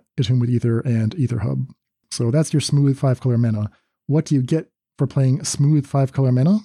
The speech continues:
Well, you get to play Omnath, four copies of Omnath,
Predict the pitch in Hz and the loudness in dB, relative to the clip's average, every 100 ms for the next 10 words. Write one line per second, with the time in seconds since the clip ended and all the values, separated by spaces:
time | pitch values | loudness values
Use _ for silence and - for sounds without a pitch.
0 | _ 127 127 147 151 147 - 151 139 190 | _ -2 0 0 -2 -4 -2 -2 2 2
1 | 123 143 - - _ _ _ - 151 156 | 2 0 -2 -8 _ _ _ -4 -2 0
2 | 151 147 131 123 127 123 139 175 - | 0 0 0 0 2 2 2 0 -6